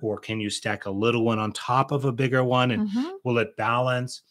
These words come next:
Speaker 1: without necessarily understanding these concepts of balance or whatever. But at some point, they're gonna start to make connections, like there really are four little cubes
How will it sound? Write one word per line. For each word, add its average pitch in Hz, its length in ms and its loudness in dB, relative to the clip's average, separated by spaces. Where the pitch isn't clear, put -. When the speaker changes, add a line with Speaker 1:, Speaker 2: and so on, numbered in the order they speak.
Speaker 1:
without 151 260 8
necessarily 135 520 4
understanding 117 600 -2
these 98 140 -6
concepts 104 460 -6
of 90 160 -14
balance 95 540 -8
or 98 60 -8
whatever. 110 540 0
But 127 100 6
at 131 120 6
some 196 280 8
point, 123 460 4
they're 127 140 -2
gonna 135 200 2
start 117 380 0
to - 80 -4
make 107 260 -4
connections, 104 540 -6
like 95 200 -8
there 107 160 -2
really 110 300 -2
are 98 180 -6
four 101 320 -8
little 120 260 -6
cubes 95 480 -10